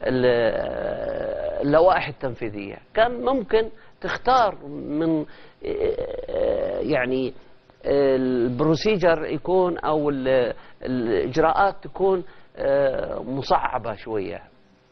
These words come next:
وبحيث إن ما كل واحد ممكن يمتلك جريدة،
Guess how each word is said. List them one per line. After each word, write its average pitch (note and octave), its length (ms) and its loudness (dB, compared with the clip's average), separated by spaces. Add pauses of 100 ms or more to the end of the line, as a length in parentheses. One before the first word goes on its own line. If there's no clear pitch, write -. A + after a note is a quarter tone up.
(380)
وبحيث C3 920 4
إن D#3+ 500 0
ما G#3+ 200 4 (160)
كل G3 160 0
واحد D#3 520 0 (400)
ممكن D3+ 680 0
يمتلك D3 560 0
جريدة، B2 1000 0